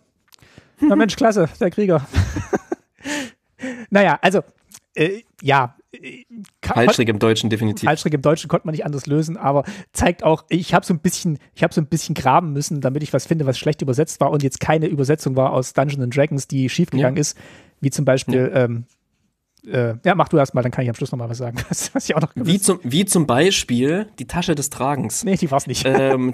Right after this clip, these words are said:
Speaker 1: <laughs> Aber
Speaker 2: das ist mein Übersetzungsfail
Speaker 1: Ja,
Speaker 2: aus
Speaker 1: okay.
Speaker 2: diesem Set.
Speaker 1: <laughs>
Speaker 2: Nun ist es aber so, und das muss man dazu sagen, die Tasche des Tragens ist keine Karte, die, ähm, zum ersten Mal erscheint, sondern das ist ein Reprint.
Speaker 1: Mhm.
Speaker 2: Die Tasche des Tragens ist, äh, die kostet ein Mana, ist ein Artefakt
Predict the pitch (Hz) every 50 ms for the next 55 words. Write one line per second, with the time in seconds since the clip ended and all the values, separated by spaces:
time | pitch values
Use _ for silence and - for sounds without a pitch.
0 | - _ - - 135 165 180 - 147 175 170 - - 151 135 131 139 151 165 165
1 | 170 - 147 147 151 139 - 143 147 - 139 123 113 - - 127 113 107 190 190
2 | 185 190 113 185 - - 302 202 226 208 - - - - - - 453 - - -
3 | - 147 - 139 135 139 - 233 - 247 220 - - 156 147 147 131 120 - 135
4 | 151 214 - - 131 120 120 127 127 120 - 120 110 110 110 - - 143 139 127
5 | 117 117 120 117 117 113 113 - 160 170 - 156 135 127 - - - - 143 165
6 | 175 143 123 139 175 - - - _ - - - - - - - 139 160 185 196
7 | 180 - - 165 175 - 160 156 143 147 135 131 135 139 123 - - 127 127 123
8 | 120 117 113 - - - _ - - 127 117 - 151 160 - - 143 135 156 190
9 | 208 170 127 - - 120 - - 110 107 110 110 - - - 123 123 123 123 113
10 | 120 127 - - - - - - 123 117 147 196 196 - - 110 117 160 180 -
11 | - 196 160 175 226 - - - 110 - - 160 175 - - - - - - 110
12 | 117 147 175 208 202 196 - - - - 127 127 127 - - - - - - 113
13 | 113 113 110 - - 117 - 117 - - 117 117 120 117 110 113 117 143 165 151
14 | 120 113 - 120 - - 117 - 113 113 - 190 208 - - -